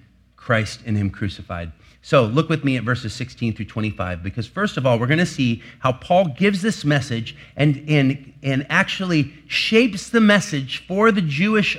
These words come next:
audience, but the gospel is the same, and we can learn many lessons about how it is that we should approach proclamation, uh, how it is that we should preach Christ, how we should preach the cross.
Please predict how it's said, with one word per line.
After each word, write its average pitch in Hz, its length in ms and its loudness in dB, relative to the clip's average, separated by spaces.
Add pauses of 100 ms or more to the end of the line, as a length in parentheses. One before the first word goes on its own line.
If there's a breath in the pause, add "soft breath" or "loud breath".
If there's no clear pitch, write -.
audience, 127 680 -4 (300 loud breath)
but 190 240 4
the 190 80 4
gospel 214 560 4
is 170 200 0
the 185 120 0
same, 165 580 -2 (200 loud breath)
and 160 320 4
we 202 100 4
can 180 260 2
learn 180 320 2
many 226 280 4
lessons 180 400 2
about 151 220 2
how 220 260 2
it 214 100 6
is 170 160 0
that 151 140 -2
we 180 180 0
should 196 460 -4
approach 208 640 -2
proclamation, 170 960 -4 (340 soft breath)
uh, 143 340 4
how 190 320 2
it 185 100 0
is 180 140 0
that 147 120 -2
we 175 140 2
should 143 280 -4
preach - 460 -6 (140)
Christ, 143 560 -4 (180 soft breath)
how 170 160 0
we 170 140 2
should 147 280 -4
preach - 460 -10
the - 60 -8
cross. 127 640 -6